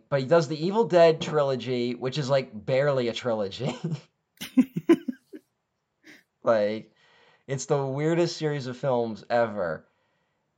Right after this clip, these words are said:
Then he does, like, The Quick and the Dead, For the Love of the Game, which I don't think that's the actual title, but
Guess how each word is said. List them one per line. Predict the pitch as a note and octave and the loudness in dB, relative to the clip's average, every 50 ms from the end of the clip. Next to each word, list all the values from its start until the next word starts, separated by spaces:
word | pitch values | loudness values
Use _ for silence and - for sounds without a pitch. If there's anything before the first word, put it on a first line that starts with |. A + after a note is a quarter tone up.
| _ _ _ _ - | _ _ _ _ -4
Then | A#2+ D3 F3 | 0 2 2
he | G3+ G3+ | 2 4
does, | D#3 F#3 F3+ C#3 | 6 6 6 6
like, | E3+ D3+ - - | 4 0 0 -2
The | C3 | -8
Quick | A#2+ - - - D#3+ F3 E3+ G3 | -8 -8 -4 0 0 0 2 2
and | F3 D#3+ | 0 0
the | D3+ B2 | -2 -4
Dead, | A2 G#2+ C3+ B2 A#2+ C3 C#3 D3 D#3 D3+ E3 D#3+ - _ _ _ _ _ _ _ _ _ _ _ _ _ _ _ _ _ _ _ _ _ | -4 0 2 4 4 6 4 4 2 -2 -8 -12 -14 _ _ _ _ _ _ _ _ _ _ _ _ _ _ _ _ _ _ _ _ _
For | - - - D3 D#3 | -14 -6 -2 0 4
the | D3 E3+ | 4 4
Love | D3 C3+ C3 C3+ C3 C#3+ D3+ C3+ C#3+ | 4 4 4 6 6 6 6 4 0
of | D3 B2+ A#2 | -2 -2 -2
the | B2+ A#2+ | -6 -6
Game, | G2+ F2+ G#2+ G#2+ A2+ A#2+ B2+ C#3 D3 D3+ D3+ E3 E3+ D#3+ D3+ _ _ _ _ _ _ | -6 -6 -6 -4 -4 -2 -2 -2 -2 -2 -4 -6 -8 -10 -14 _ _ _ _ _ _
which | - - | -10 -8
I | C#3 | -4
don't | C#3 D#3+ D#3 | -4 -4 -2
think | D#3 D#3 B2 | -2 -2 -2
that's | C3 A#2+ - | -2 -4 -2
the | - B2 | -2 -2
actual | A#2 A2 - - G2+ F#2+ | -2 -2 -4 -8 -12 -10
title, | - A2+ G2+ G2 F#2+ F#2+ F#2 E2+ D#2+ C#2 D#2 D#2 - _ _ _ _ _ | -8 -6 -6 -4 -4 -4 -4 -4 -4 -6 -6 -8 -12 _ _ _ _ _
but | - G2+ F#2+ F2+ F2+ F2 F2 D#2+ - _ | -8 -6 -6 -4 -4 -6 -8 -10 -12 _